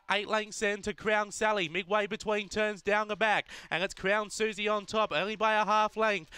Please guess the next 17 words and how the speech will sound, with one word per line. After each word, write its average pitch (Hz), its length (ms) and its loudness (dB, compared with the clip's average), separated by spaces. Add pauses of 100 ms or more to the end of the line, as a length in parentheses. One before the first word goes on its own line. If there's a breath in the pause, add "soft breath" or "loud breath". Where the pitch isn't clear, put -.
(180 loud breath)
Bella 202 260 2
Rocks 214 360 0
now 214 180 2
railing 208 440 0
through. 208 340 0 (320 loud breath)
Three 196 320 0
wide 208 380 4
is 202 180 -4
Wooden 202 380 0
Tiger, 208 360 4
but 160 300 0
Bella 214 260 4
Rocks 214 300 2
goes 226 320 2
to 214 100 0
the 220 140 2
front. 214 380 2